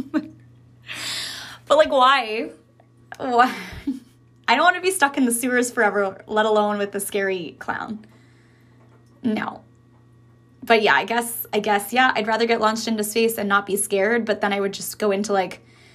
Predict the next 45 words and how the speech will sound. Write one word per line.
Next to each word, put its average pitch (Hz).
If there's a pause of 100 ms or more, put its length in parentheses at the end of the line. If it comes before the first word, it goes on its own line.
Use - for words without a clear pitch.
(200)
sad, 202
lonely 196 (400)
depression 208
shock, 170
and, -
you 240
know, 202
I -
guess 208
then 208
you 202
would 196 (600)
<laughs> -
hopefully 262
die 208
sooner 269
rather 247
than 240
later. 240
I 240
don't 415
know. 311
Oh 233
my 294
God, 226
this 233
got 269
morbid 226
real 196
quick. - (200)
Guys, 233
send 262
me 370
more 403
positive 247
questions, 214
please. 233 (480)
<laughs> -
Why 269
is 359
it 403
always 381
about 339
scary 285
shit? 269